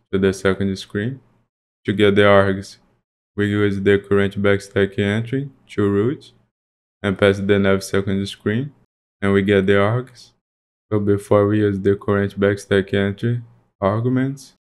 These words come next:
and get the args using the string, but now we just need to use to root and pass the second screen.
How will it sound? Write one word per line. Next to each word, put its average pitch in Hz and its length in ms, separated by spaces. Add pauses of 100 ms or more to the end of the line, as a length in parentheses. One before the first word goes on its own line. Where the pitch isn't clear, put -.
(240)
and 98 120
get 98 200
the 101 80
args 101 400
using 101 360
the 101 180
string, 123 500 (400)
but 101 160
now 101 220
we 104 160
just 101 300
need 101 200
to - 140
use 101 220
to - 180
root 110 480 (360)
and 95 120
pass 98 180
the 98 200
second 98 420
screen. 123 420